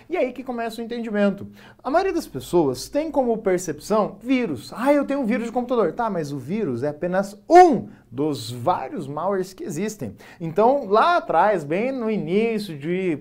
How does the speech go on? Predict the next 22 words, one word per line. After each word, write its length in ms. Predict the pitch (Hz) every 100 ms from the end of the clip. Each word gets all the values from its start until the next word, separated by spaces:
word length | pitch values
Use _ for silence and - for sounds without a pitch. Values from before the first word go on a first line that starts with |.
| -
toda 200 | 208 254
a 60 | 277
ideia 460 | 185 139 165 214 165
de 100 | 151
criação 500 | 147 135 - 175 175
dos 160 | 131
malwares, 520 | 120 135 208 127 - - - -
o 140 | 381
vírus 340 | 285 269 349 220
era, 240 | 240 302
assim, 320 | 262 202 226
a 100 | 185
ideia 240 | 170 156 185
de, 80 | 214
"Ah, 140 | 214
tudo 160 | 220 208
é 60 |
vírus", 520 | 196 233 226 180 139
pensava 380 | - 185 196 196
mais 280 | 190 190 185
nessa 260 | 190 190 180
concepção. 720 | 180 175 170 - 180 190